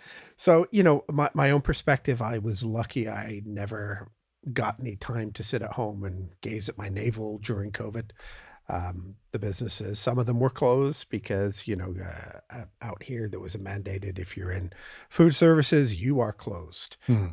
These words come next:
Speaker 1: Uh, but some of the other businesses were still ticking along, and,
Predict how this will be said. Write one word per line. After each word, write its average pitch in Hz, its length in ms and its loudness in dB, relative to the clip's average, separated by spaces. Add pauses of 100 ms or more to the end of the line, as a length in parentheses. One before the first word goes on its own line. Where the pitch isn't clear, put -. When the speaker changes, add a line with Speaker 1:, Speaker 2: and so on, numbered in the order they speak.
Speaker 1:
Uh, 101 140 -8
but 107 200 -6
some 143 160 2
of 127 60 2
the 120 160 2
other 147 180 6
businesses 120 760 2
were 98 380 -6
still 104 440 -2
ticking 104 360 -8
along, 120 640 2
and, - 440 -16